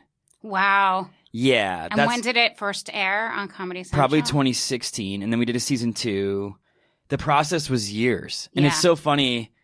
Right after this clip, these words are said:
Speaker 2: I think I told your, your class this, but <laughs> the, when the press release came out for the actual T V show, it was like, "No, they just gave this guy the show." <laughs> And I'm like, "This has been going on for five years." <laughs>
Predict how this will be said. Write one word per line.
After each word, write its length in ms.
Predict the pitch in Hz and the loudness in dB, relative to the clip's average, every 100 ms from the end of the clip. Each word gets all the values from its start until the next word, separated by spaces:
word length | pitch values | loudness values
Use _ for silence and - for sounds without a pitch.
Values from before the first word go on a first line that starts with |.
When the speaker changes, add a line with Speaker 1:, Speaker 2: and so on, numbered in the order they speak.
| _ _ | _ _
Speaker 2:
I 80 | 135 | 0
think 120 | 143 | 2
I 80 | 123 | 2
told 180 | 123 117 | 2 0
your, 120 | 113 - | -2 -4
your 180 | 113 107 | -6 -6
class 480 | - - 147 156 | -6 -2 0 0
this, 240 | - 110 - | -2 -2 -2
but 320 | 113 104 95 _ _ _ _ _ _ - | -2 -2 -2 _ _ _ _ _ _ -16
<laughs> 720 | - - - - - - _ | -16 -16 -20 -20 -20 -20 _
the, 280 | 151 139 117 | 4 4 2
when 460 | 143 165 151 147 - 127 | 2 4 4 2 -2 0
the 400 | 135 117 110 101 | 0 2 -2 -6
press 320 | - 165 165 | 0 2 2
release 220 | 151 143 - | 0 0 0
came 200 | 131 127 | -2 0
out 200 | 127 120 | -2 -2
for 120 | 123 | -4
the 120 | 98 | 0
actual 380 | 117 127 120 113 | 0 -2 -2 -4
T 180 | 123 110 | -4 -2
V 140 | 131 | -2
show, 260 | 127 104 98 | 0 -2 -2
it 60 | 98 | -2
was 200 | 101 101 | -4 -6
like, 240 | 95 104 | -8 -8
"No, 180 | 240 403 | -6 0
they 60 | 330 | 0
just 160 | 151 | 2
gave 180 | 147 220 | 4 2
this 120 | 202 | 4
guy 180 | 185 226 | 2 2
the 100 | 160 | 2
show." 720 | 139 - 190 285 143 104 - | 0 2 4 6 6 2 -4
<laughs> 40 | - | -10
And 120 | 139 | -2
I'm 100 | 165 | 0
like, 120 | 156 | 0
"This 200 | - - | -2 -2
has 60 | 147 | 0
been 80 | 131 | 0
going 240 | 165 147 | 0 0
on 120 | 139 | 0
for 120 | 147 | -4
five 380 | 147 196 156 151 | -4 -4 -4 -6
years." 300 | 180 - - | -6 -6 -4
<laughs> 100 | - | -2